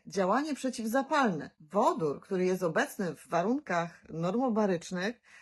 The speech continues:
działa jak silny antyoksydant. Redukuje stres oksydacyjny, a to w znacznym stopniu wspiera nasz organizm w walce z wirusem, e, i zmniejsza stan zapalny.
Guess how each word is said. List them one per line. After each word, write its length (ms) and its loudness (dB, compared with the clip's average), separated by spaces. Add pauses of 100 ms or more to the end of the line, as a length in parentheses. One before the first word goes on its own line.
(160)
działa 460 4
jak 200 2
silny 500 2
antyoksydant. 960 0 (360)
Redukuje 500 4
stres 400 0
oksydacyjny, 960 -2 (480)
a 160 -4
to 480 2
w 60 -2
znacznym 500 0
stopniu 460 -4
wspiera 600 0 (320)
nasz 220 0
organizm 640 -2
w 80 -10
walce 420 0
z 80 -14
wirusem, 680 -2 (360)
e, 260 0
i 240 -4
zmniejsza 760 0
stan 340 -6
zapalny. 540 -6